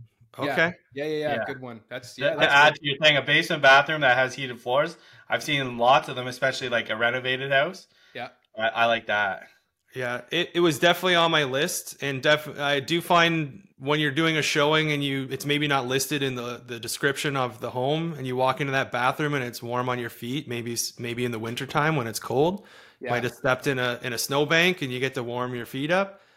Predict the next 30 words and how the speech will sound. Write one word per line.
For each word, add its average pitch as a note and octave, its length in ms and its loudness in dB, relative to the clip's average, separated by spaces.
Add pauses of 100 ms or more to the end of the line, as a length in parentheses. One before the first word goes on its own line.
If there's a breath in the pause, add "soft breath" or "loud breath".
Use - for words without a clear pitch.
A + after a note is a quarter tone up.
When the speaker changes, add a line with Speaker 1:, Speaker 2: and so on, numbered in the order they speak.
(240 soft breath)
Speaker 2:
It's - 80 -10
a D3+ 40 -4
nice C#3 240 -2
little C3 180 -4
touch. B2+ 340 -4
That's D3 180 -2
a E3+ 40 -6
good F3 200 0
pick F#3+ 220 0
for C3 100 -2
John. A2+ 300 -6
I A#2 40 -8
like D3+ 220 0
that A#2 180 -2
for B2 120 -10
you. A2+ 240 -6 (760)
Speaker 1:
<laughs> - 0 -
I E3 520 -10
love A#3+ 240 2
that D#3+ 220 0
journey B2+ 260 -6
for - 160 -18
you. G#2+ 200 -16 (100)
Speaker 2:
I C#3+ 80 0
love F#3 220 6
that C3+ 160 4
journey A#2+ 300 -2
for C3 140 -8
you. A#2 360 -6
Speaker 1:
<laughs> - 40 -20